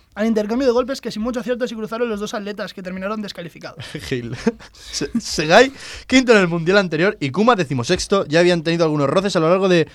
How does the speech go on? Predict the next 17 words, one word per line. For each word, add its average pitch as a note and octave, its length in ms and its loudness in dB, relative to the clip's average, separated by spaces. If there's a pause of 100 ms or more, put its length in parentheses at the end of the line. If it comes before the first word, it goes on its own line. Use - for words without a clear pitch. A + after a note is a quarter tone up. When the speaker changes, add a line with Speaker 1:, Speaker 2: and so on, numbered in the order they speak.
(540)
Speaker 2:
de C3+ 480 2
once, C#3 480 2
once C#3+ 200 0
mil F#3+ 120 4
novecientos F#3 420 2
metros, D#3+ 340 0
pero C#3 180 -4
la C3 80 4
Speaker 1:
Casi B2+ 80 0
Speaker 2:
rivalidad E3+ 360 2 (420)
Speaker 1:
nada. F#3+ 120 2
Speaker 2:
¿Eh? C#4+ 60 -8 (140)
Speaker 1:
Casi G3 220 -10
nada. G#3 180 -14 (360)
Speaker 2:
Nah, C3 260 0
ahí C#3+ 160 0
nada. G#2+ 180 -2